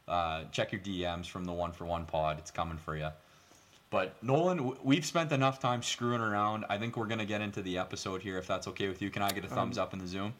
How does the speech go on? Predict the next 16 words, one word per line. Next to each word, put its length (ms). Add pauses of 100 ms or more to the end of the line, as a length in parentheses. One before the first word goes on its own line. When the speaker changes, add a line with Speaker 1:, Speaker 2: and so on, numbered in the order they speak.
Speaker 2:
I'm, 300
I'm 100
more 160
than 120
okay 200
with 140
that. 160 (180)
Speaker 1:
I 120
got 120
a 60
thumbs 320
up 180
in 80
the 80
Zoom. 360 (460)
Uh, 320